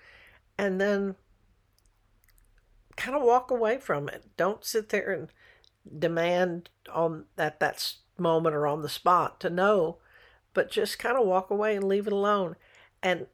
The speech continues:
believe me, insight will come. Somehow the, the not, the dots will connect. Somehow you get an aha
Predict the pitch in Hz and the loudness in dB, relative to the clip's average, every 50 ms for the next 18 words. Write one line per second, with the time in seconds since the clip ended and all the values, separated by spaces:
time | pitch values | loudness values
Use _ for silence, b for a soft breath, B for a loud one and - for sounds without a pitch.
0 | _ _ - - 185 - _ _ - 196 196 214 240 262 269 233 202 175 143 143 | _ _ -20 -20 -20 -20 _ _ 2 4 4 4 4 2 0 -4 -6 -6 -6 -6
1 | 156 - _ _ _ _ _ _ _ _ _ _ _ - 214 233 254 - - - | -8 -14 _ _ _ _ _ _ _ _ _ _ _ 2 2 2 2 0 0 2
2 | 170 175 185 - 196 196 202 202 - 254 277 302 240 143 127 - _ _ _ _ | 2 2 0 0 -2 -2 -2 -2 -2 -4 -4 -2 -4 -6 -8 -12 _ _ _ _
3 | _ _ _ _ _ _ _ - - - - - - 220 220 233 240 247 - - | _ _ _ _ _ _ _ -12 -10 -8 -6 0 2 2 2 2 2 -2 -4 -4
4 | 247 233 233 226 226 226 220 214 214 180 180 180 - 180 170 180 185 185 - - | -2 -2 0 0 0 -2 -2 -4 -8 -12 -14 -12 -10 -6 -4 0 0 0 0 -2
5 | - - 175 185 185 202 190 202 185 - - - 214 208 - - 220 208 220 269 | -4 -4 -4 0 2 4 4 4 2 0 -4 -8 -8 -6 -4 -2 -2 0 0 0
6 | - - - - - - - _ b b b b b b b b b b b b | -2 -4 -8 -16 -20 -20 -20 _ b b b b b b b b b b b b
7 | b b _ _ - - - - 226 220 226 226 202 226 214 214 208 202 202 208 | b b _ _ -12 -8 -2 0 0 0 0 0 -2 -2 0 0 -2 -2 -4 -4
8 | 185 196 185 185 190 196 196 202 196 - - - 247 254 240 185 147 151 | -2 0 0 0 0 0 -2 -2 -2 -2 -2 0 0 0 0 0 -4 -6